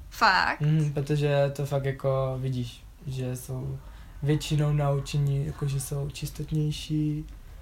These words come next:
Speaker 1: Hmm.
Speaker 2: a ta mentalita, mají smysl pro humor.
Speaker 1: Ale
Speaker 2: To
Speaker 1: tak to mají i jiný, jako,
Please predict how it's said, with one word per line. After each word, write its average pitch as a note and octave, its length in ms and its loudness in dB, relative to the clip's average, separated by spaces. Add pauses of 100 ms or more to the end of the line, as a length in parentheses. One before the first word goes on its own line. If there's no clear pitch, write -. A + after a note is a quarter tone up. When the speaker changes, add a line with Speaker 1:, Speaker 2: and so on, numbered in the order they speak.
(260)
Speaker 1:
Hmm. A3 260 2
Speaker 2:
a C#3+ 180 0
ta D3 120 -2
mentalita, C#3 760 0 (760)
mají D3+ 140 4
smysl D3+ 320 4
pro C#3 240 2
humor. B2+ 400 0 (840)
Speaker 1:
Ale G#3+ 180 8
Speaker 2:
To A#3 60 2
Speaker 1:
tak A#3+ 140 4
to C4+ 80 2
mají C4 180 4
i C#4 80 -2
jiný, A#3+ 360 0
jako, C#4+ 200 -2